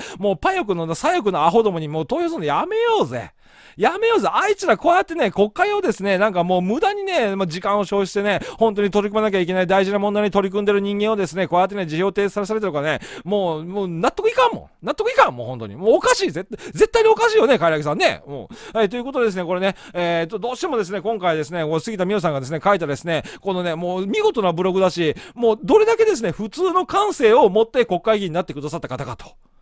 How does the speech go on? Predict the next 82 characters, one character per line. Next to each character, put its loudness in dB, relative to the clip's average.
い -6
う -2
の 0
を 2
分 -2
か -6
っ -4
て -4
い -4
た 0
だ -2
け -4
ま -6
し -14
た？ -8
ね。 -2
今 2
の 2
俺 8
た 0
ち -10
が -2
で -8
す -16
ね、 -4
普 -4
通 -4
の -4
感 -2
性 -6
を -2
持 -4
っ -4
て -12
ね、 -6
国 -4
会 2
議 -4
員 -4
に -6
は-、 -2
な -4
っ -6
た -4
ら -4
で -8
す -12
ね、 -4
杉 -8
田 2
水 0
脈 0
さ -4
ん -6
と -6
同 -2
じ -4
よ -6
う -2
な -2
目 -2
に -4
遭 0
う 0
ん -4
で -12
す -14
よ。 -20
「レ 2
イ -2
シ -2
ス -2
ト 2
だ」 6
と -10
か、 -14
「差 4
別 0
者 2
だ」 6
と -10
か、 -10